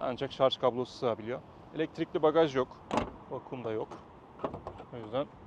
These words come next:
biraz daha hızlı kapatacağım. Şurada küçük bir E logosunu görüyorsunuz. Bu elektrikli olduğunu gösteriyor. Şöyle yine aracın dediğim gibi kirliliği sebebiyle lütfen kusura bakmayın. Şu önden Transformers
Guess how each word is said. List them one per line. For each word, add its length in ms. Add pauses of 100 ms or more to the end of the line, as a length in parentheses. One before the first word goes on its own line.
(400)
biraz 260
daha 100
hızlı 200
kapatacağım. 540
Şurada 280
küçük 340
bir 120
E 220
logosunu 400
görüyorsunuz. 440
Bu 80
elektrikli 480
olduğunu 300
gösteriyor. 500 (340)
Şöyle 420 (300)
yine 200
aracın 440
dediğim 300
gibi 180
kirliliği 540
sebebiyle 500
lütfen 280
kusura 320
bakmayın. 420 (160)
Şu 140
önden 400 (180)
Transformers 760